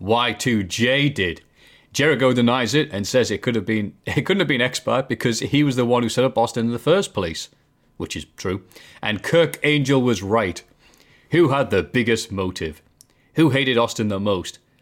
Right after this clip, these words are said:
especially after what Austin did to a nerdy brother and genetic jackhammer dad? <laughs> It's obvious. It's the filthy, dirty, disgusting, brutal, bottom-feeding tramp,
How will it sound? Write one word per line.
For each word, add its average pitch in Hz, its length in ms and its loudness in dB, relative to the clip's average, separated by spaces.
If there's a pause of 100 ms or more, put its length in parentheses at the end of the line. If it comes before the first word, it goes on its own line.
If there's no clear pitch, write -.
(140)
especially - 400 -2
after 107 160 -4
what 107 160 0
Austin 107 280 -4
did 98 180 -4
to 92 120 -4
a 82 80 -4
nerdy 101 400 -2
brother 95 380 -2 (360)
and 95 160 -4
genetic 104 440 -2
jackhammer 98 520 -4
dad? 90 320 -4 (760)
<laughs> - 60 -18 (280)
It's 139 180 -2
obvious. 135 560 0 (160)
It's 127 220 -2
the 127 140 2
filthy, 120 800 0 (340)
dirty, 113 580 0 (200)
disgusting, 135 1080 -2 (320)
brutal, 127 760 0 (220)
bottom-feeding 110 800 -2
tramp, 107 480 -4